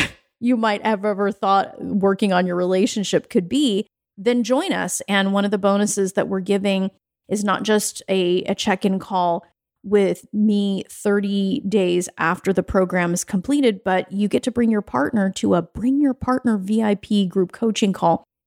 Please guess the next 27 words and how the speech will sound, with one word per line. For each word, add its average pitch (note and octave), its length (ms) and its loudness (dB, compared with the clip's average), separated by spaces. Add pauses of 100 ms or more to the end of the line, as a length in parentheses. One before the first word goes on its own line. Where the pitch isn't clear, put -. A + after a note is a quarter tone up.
(100)
that - 140 -2
my A#3+ 140 2
husband B3 560 0
and E3+ 100 -4
I, F#3+ 340 -2 (280)
dun, F#3+ 180 2
dun, D#3+ 280 0
dun, G#2+ 400 -2 (360)
will A3+ 100 4
be A3+ 140 0
hosting. G#3 540 -2
And F#3+ 180 0
it's F#3+ 300 -2
a G#3+ 80 2
really, A#3+ 580 0 (240)
I G3+ 100 4
think, G#3 200 -2
a F#3+ 80 0
great G3+ 260 0
opportunity F#3 640 0
for - 160 -4
you G3 160 2
to G3 60 2
get F3+ 140 2
your F3 120 -4
partner F#3+ 420 -2
involved. F3+ 500 -2